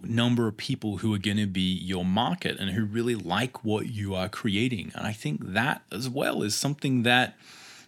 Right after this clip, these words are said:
you know, used to be something where people did in galleries and, you know, that kind of stuff. But I think it's actually a lot more possible now with, you know, the modern sort of internet and, and marketing opportunities you have to actually make that a really viable career.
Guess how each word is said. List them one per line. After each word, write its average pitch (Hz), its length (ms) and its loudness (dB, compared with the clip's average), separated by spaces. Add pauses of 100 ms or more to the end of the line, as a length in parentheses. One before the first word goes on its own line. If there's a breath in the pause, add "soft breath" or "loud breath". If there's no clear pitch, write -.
you 143 60 -2
know, 143 80 2
used 127 380 2
to 127 60 -2
be 113 260 2
something 117 340 -4
where 107 100 2
people 113 260 -2
did 107 200 2
in 92 120 0
galleries 104 840 2
and, 82 260 -6
you - 60 -8
know, 87 120 -6
that 85 220 -10
kind 113 160 -8
of 107 60 -6
stuff. - 320 -4
But 120 160 -2
I 127 100 -2
think 240 200 0
it's - 100 0
actually 165 600 2 (640 loud breath)
a 120 60 -4
lot 143 240 2
more 117 140 0
possible 147 540 -2
now 82 460 -2
with, 104 420 2
you 98 100 0
know, 95 280 -2
the 92 120 -4
modern 95 400 0
sort 92 160 -2
of 80 60 -4
internet 92 520 0
and, 80 160 -6
and 82 220 -6
marketing 87 500 -2
opportunities 87 720 -2
you - 80 0
have - 340 4
to - 100 -2
actually - 280 4
make - 260 -2
that - 160 -2
a 123 60 0
really 87 400 -2
viable 87 600 -4
career. 107 560 2